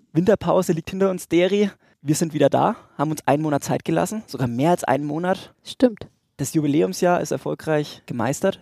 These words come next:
Speaker 1: würde ich jetzt mal sagen.
Speaker 2: Ich würd sagen, echt super gestemmt bekommen. Total schöne Events gehabt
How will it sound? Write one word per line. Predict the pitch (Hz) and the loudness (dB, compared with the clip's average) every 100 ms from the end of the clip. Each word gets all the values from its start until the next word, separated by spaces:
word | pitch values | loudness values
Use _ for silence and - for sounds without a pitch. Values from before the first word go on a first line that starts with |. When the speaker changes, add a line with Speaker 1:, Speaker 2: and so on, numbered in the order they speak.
| - | -14
Speaker 1:
würde | - | -10
ich | 160 | -8
jetzt | 156 | -8
mal | 156 | -6
sagen. | 151 151 180 220 | -2 0 -2 -6
Speaker 2:
Ich | 185 | -2
würd | 170 160 | 2 2
sagen, | 175 165 165 | 2 0 0
echt | - 151 - - - | -2 -2 -4 -16 -8
super | 196 160 185 180 180 | -6 -2 0 4 2
gestemmt | 160 165 - 151 135 - - - | 2 -4 -2 -2 -2 -6 -10 -4
bekommen. | 131 - 139 160 _ _ | -2 0 -4 -4 _ _
Total | - - 175 170 | -8 -4 -2 -2
schöne | - 165 165 165 151 | 0 2 2 0 -2
Events | 151 175 202 - - | 2 2 0 -4 -2
gehabt | 202 185 - - | 2 2 0 -8